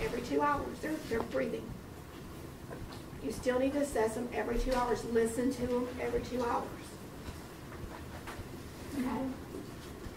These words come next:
So monitor fluid balance, important to do, because especially if they've got mucolytics on board. Remember we talked about that, lots of mucus, mucolytic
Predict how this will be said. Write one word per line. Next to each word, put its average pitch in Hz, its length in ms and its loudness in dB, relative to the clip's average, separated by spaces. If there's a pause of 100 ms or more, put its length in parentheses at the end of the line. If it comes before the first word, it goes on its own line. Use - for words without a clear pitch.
(120)
So 254 260 12 (180)
monitor 254 400 12
fluid 247 360 12
balance, - 460 10
important 247 640 12
to 254 40 0
do, 262 440 10 (300)
because 233 200 4
especially 269 420 6
if 277 60 4
they've 269 120 10
got 254 200 10
mucolytics 311 600 6
on 240 120 6
board. 233 240 12
Remember 247 260 6
we 262 120 2
talked 269 260 2
about 262 220 8
that, - 140 2
lots 240 220 8
of 262 80 4
mucus, 269 420 6
mucolytic 262 580 4